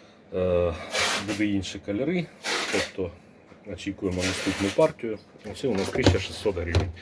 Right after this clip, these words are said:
Якщо воно буде скомплектовано тримачем телефону, тут буде прикурювач, тут буде у нас, е, зарядка U S B, то це буде коштувати дві двісті.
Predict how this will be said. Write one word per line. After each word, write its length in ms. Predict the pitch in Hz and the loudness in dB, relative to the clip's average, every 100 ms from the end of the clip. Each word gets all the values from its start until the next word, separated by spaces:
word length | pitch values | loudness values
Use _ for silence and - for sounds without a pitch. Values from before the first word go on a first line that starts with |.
| - - - - | -16 -18 -20 -4
Якщо 300 | 117 - 160 | -4 2 4
воно 240 | 123 117 | 4 4
буде 280 | 120 117 104 | 0 0 -2
скомплектовано 880 | 101 117 98 110 - 107 92 90 85 - - | -2 -6 -8 -10 2 4 4 2 -2 -6 -6
тримачем 560 | 101 101 101 - 85 82 - - | -2 -2 -2 -4 -6 -8 -12 -4
телефону, 580 | 107 113 151 147 135 135 - - - - - - | -4 -2 2 2 2 -6 -16 -20 -20 -20 -20 -10
тут 120 | 98 | -10
буде 380 | 82 90 85 78 - - - | -6 -4 -2 -2 -6 -20 -8
прикурювач, 600 | 95 - 101 95 85 80 | -6 -4 -2 0 0 -2
тут 160 | - 82 | -6 -10
буде 260 | 80 80 | -8 -6
у 80 | 82 | -4
нас, 300 | 82 80 - - - - - - - - - - - | -2 -4 -8 -18 -20 -20 -20 -20 -20 -20 -20 -20 -18
е, 60 | 87 82 82 80 | -12 -8 -8 -8
зарядка 440 | 80 98 87 - 90 | -2 0 0 -4 -4
U 160 | 90 | 2
S 200 | 101 127 | 2 2
B, 180 | 147 170 - - - - - | -4 -6 -6 -18 -20 -20 -6
то 100 | - | -6
це 160 | - | 0
буде 220 | 143 104 98 | 0 0 -6
коштувати 540 | 123 - 101 92 98 | -6 -4 -4 -4 -4
дві 180 | 90 95 | 0 0
двісті. 420 | 87 78 - 80 | 0 -8 -10 -14